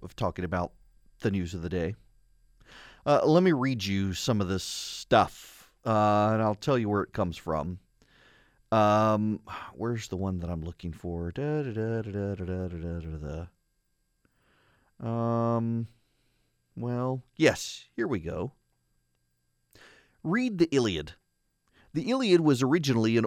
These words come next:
oral history passed down from generation to generation. Then Homer worked his magic. Thousands of years after the events based on the story, Heinrich Schliemann found the gates of Troy. If the basic facts of an oral history could hold up over thousands of years,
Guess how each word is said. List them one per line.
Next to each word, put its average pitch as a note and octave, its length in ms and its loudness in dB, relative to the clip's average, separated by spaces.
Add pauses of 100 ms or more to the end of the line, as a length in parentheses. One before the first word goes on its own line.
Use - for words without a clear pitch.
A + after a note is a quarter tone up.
oral D#3+ 260 4
history A2 500 -4
passed C#3 400 2
down G#2+ 300 2
from A2+ 160 -4
generation G#2 500 -2
to A#2 80 -6
generation. A#2 720 -2 (200)
Then D3+ 200 2
Homer A2+ 520 2
worked A2+ 300 -4
his C#3 160 -4
magic. C#3+ 460 -4 (680)
Thousands C#3+ 460 4
of D3+ 80 -2
years C3 340 0
after B2 240 0
the C3 120 -2
events A2+ 560 -2
based B2 340 0
on C#3 120 4
the E3 100 0
story, G#2 420 0 (360)
Heinrich D3+ 380 2
Schliemann B2+ 480 0
found B2+ 280 4
the B2 80 -2
gates B2 320 0
of C#3+ 80 -16
Troy. B2+ 400 -2 (760)
If F3 140 10
the E3 80 10
basic A3 340 6
facts - 360 8
of B2+ 100 6
an C3 60 4
oral D3 240 4
history A#2 420 0
could A#2 160 0
hold C#3 260 2
up A#2+ 160 6
over G#2+ 240 4
thousands A#2+ 460 6
of F#2+ 100 -2
years, G2+ 320 -2